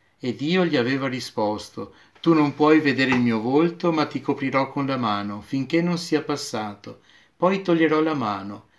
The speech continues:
e tu potrai vedere le mie spalle, ma il mio volto non lo puoi vedere." Anche Elia voleva vedere il volto di Dio. Era salito sul monte di Dio, l'Oreb, e ha fatto l'esperienza di Dio,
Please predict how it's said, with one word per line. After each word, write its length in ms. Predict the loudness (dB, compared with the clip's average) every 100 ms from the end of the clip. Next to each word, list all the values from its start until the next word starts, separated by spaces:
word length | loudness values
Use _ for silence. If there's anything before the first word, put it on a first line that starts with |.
| _
e 160 | -12 -4
tu 180 | -2 0
potrai 380 | -2 0 -2
vedere 320 | -2 -4 -2 -2
le 140 | -2
mie 160 | -4 -6
spalle, 720 | -8 -6 -6 -6 -8 -10 -18 _ _ _ -4
ma 120 | -2
il 60 | 0
mio 160 | 0
volto 600 | 0 -2 -2 -4 -4 -4
non 160 | -2 -4
lo 120 | -6
puoi 320 | -8 -6 -6
vedere." 560 | -4 -6 -8 -12 -16 -20 _ _ _ _ _ _ _ _ _ _ -12
Anche 340 | -8 -2 0
Elia 380 | 2 2 2 2
voleva 380 | 2 0 2 0
vedere 360 | -2 0 0
il 120 | 0 0
volto 380 | 0 0 -2
di 160 | -6 -6
Dio. 420 | -6 -6 -6 -8 _ _ _ _
Era 220 | -4 -4
salito 500 | -2 2 4 4 2
sul 240 | -2 -2
monte 340 | 0 0 -2 -4
di 160 | -4
Dio, 260 | -4 0 0
l'Oreb, 720 | 2 0 0 -2 -4 -4 -4 -8 _ -6
e 100 | 0
ha 40 | 2
fatto 340 | 2 0 0
l'esperienza 720 | 0 0 -2 0 0 2 0
di 160 | 0 -4
Dio, 480 | -4 -4 -4 -8